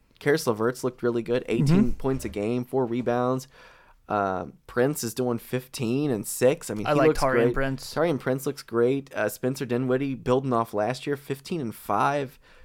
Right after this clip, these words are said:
Speaker 1: Joe Harris, fourteen points a game. I mean, like,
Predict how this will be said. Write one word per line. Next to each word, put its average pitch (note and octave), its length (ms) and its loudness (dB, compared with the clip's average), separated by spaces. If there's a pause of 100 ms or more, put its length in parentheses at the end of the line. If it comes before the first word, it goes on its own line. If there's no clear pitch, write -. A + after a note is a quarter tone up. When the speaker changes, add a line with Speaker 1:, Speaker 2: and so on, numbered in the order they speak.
Speaker 1:
Joe D3 160 2
Harris, C3+ 460 -2
fourteen D#3 1080 -6 (180)
points C#3+ 340 -4
a B2+ 40 -4
game. B2 340 -2
I - 40 -6
mean, C#3 200 -2
like, C3+ 260 -4